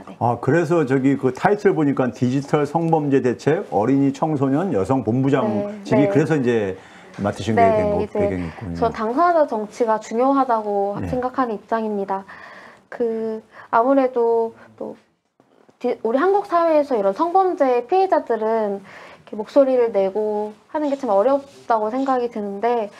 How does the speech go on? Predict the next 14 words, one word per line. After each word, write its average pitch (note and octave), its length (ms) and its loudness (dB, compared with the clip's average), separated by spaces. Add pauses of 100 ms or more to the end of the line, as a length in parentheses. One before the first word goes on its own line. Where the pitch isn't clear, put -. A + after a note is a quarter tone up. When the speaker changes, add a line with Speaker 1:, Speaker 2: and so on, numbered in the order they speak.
(320)
Speaker 1:
그런 B3 680 0
또 G#3+ 60 -10
피해자들에게 C#4+ 760 2
용기도 A#3+ 640 2
주고 G#3 240 -8
싶었고, C4+ 640 -4
또 B3 80 0
여성들에게도 A3+ 880 0
용기를 G3 380 -2
주고 G#3+ 220 -8
싶어서 A#3+ 480 -4
출마를 C4 360 -4
하게 C#4 200 -4
됐습니다. F#3+ 520 -16